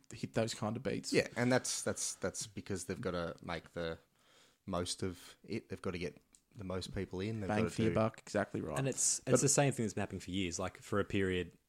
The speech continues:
Speaker 3: you know, musicals were the only thing coming out. For a period,
Speaker 2: Mm.
Speaker 3: Western movies are the only thing coming out. Like, I loved, I loved Jimmy Stewart.
Speaker 1: Mm.
Speaker 3: And he was in a shitload of Alfred Hitchcock movies.
Speaker 2: <laughs> That's
Speaker 3: Love him in
Speaker 2: true.
Speaker 3: Harvey.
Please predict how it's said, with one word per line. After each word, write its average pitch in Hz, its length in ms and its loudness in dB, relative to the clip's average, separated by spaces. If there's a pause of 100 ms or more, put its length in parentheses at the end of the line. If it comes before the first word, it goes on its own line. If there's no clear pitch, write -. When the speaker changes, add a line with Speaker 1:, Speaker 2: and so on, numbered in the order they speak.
Speaker 3:
you 98 80 -4
know, 92 160 0
musicals 95 560 0
were 92 220 2 (480)
the 110 80 -4
only 101 100 0
thing 92 140 -4
coming 92 240 -2
out. 104 220 0
For 104 100 -4
a - 20 -2
period, 92 460 0
Speaker 2:
Mm. 87 300 -6
Speaker 3:
Western 98 280 -2
movies 90 220 -2
are 95 60 -2
the 85 40 -8
only 95 140 -4
thing 95 100 -4
coming 87 300 -4
out. 90 240 -2 (580)
Like, 107 120 0
I 113 60 4
loved, 95 360 2 (580)
I 110 60 2
loved 95 200 2
Jimmy 90 180 -2
Stewart. 90 380 0 (400)
Speaker 1:
Mm. 50 180 -8 (500)
Speaker 3:
And 107 140 4
he 117 80 8
was 101 100 6
in 95 80 4
a 92 220 2
shitload 120 400 4
of 101 80 4
Alfred 95 180 2
Hitchcock 113 280 4
movies. 107 580 4
Speaker 2:
<laughs> - 60 -6
That's 135 160 0
Speaker 3:
Love 113 180 8
him 107 60 4
in 95 60 6
Speaker 2:
true. 95 40 2
Speaker 3:
Harvey. 95 420 4